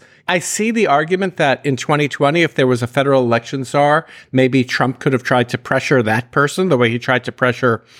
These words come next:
the legislators in Michigan or in Wisconsin, Arizona, Georgia. <laughs> I'm sure the number of states go on. I totally see that. But in the long run, having national,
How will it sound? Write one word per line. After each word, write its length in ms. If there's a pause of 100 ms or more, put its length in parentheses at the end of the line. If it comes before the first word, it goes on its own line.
(280)
the 100
legislators 760
in 160
Michigan 640
or 300
in 580
Wisconsin, 760
Arizona, 840 (260)
Georgia. 1080 (240)
<laughs> 140
I'm 100
sure 240
the 140
number 220
of 80
states 320
go 180
on. 320 (360)
I 100
totally 440
see 220
that. 420
But 320
in 140
the 100
long 440
run, 560 (400)
having 460
national, 760